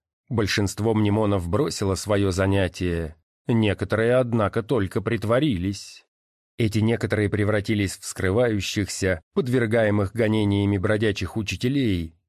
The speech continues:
когда и где возможно, продающих свои знания. Мы расспросили человека, называющего себя Эдгаром Смитом, и тот признался,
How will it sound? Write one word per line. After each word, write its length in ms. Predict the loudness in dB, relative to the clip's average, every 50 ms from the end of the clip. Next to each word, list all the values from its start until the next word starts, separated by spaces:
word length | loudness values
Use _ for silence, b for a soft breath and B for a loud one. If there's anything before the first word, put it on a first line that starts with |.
| _ _ _
когда 400 | -2 -2 0 0 0 2 2 2
и 100 | 2 2
где 220 | 0 2 2 2
возможно, 760 | 2 2 2 2 0 0 0 0 -2 -2 0 0 0 0 -2 b b b
продающих 720 | _ -2 0 2 2 2 2 2 0 -2 -2 -4 -4 -6 -6
свои 340 | -6 -2 0 0 2 2
знания. 840 | 0 0 0 2 2 2 2 0 0 -2 -2 -2 -4 -6 -8 -12 -16 _ _ _ _ _ _ _ _ _ _ _
Мы 160 | 0 0 2 0
расспросили 640 | 0 -2 -2 -2 -2 -2 -2 0 -2 -2 -2 0
человека, 640 | -2 0 0 0 2 2 2 0 0 0 0 0 0 0 0
называющего 840 | 0 0 2 2 2 2 2 2 2 0 -2 -4 -4 -2 0 0 0
себя 380 | -2 -2 0 2 2 2 2
Эдгаром 380 | 2 0 0 0 0 0 0 -2
Смитом, 640 | -2 -2 0 0 0 0 0 -2 0 0 0 -2 -6 -8 _
и 100 | -2 -2
тот 260 | 0 2 0 -2 -2 -2
признался, 920 | -2 -2 -2 0 0 0 2 2 2 2 0 -2 -2 -2 0 0 0 -2